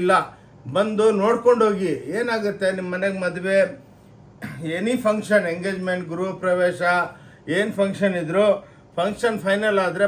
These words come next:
ಬಜಾರೊಳಗೆ ಏನು ನಡೀತಾ ಇದೆ ಅಂದ್ಬಿಟ್ಟು ನೀವು ನೋಡೋದಕ್ಕೆ ಬರ್ತೀರಾ. ಬಂದು ನೋಡ್ಕೊಂಡು ಹೋಗಿ, ತಗೊಂಡಿಲ್ಲ ಅಂದ್ರೂ ನಾವೇನು ಬೇಜಾರಾಗಲ್ಲ.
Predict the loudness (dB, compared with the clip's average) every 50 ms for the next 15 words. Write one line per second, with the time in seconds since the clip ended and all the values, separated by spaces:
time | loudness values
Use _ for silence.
0 | 0 0 -2 0 0 0 2 2 0 0 0 0 -2 -2 -2 -4 -4 -6 -6 -4
1 | -4 -2 -2 -2 -2 -4 -6 -6 -8 -8 -8 -8 -8 -8 -8 -8 -6 -4 -2 -2
2 | -2 -2 -4 -6 -4 -2 -4 -4 -4 -4 -4 -4 -4 -4 -4 -10 -16 -20 -20 -20
3 | -12 -6 -4 -2 -2 -2 0 0 0 2 0 0 -4 -4 -4 -4 -4 -4 -4 -4
4 | -2 -2 -2 -2 -2 -4 -8 -10 -14 -10 -6 -6 -4 -2 -2 -2 0 0 0 2
5 | 2 0 0 0 0 0 -2 -2 -4 -6 -10 -16 -20 -8 -2 0 0 2 2 0
6 | 0 0 0 2 4 4 6 6 6 6 6 4 2 2 0 2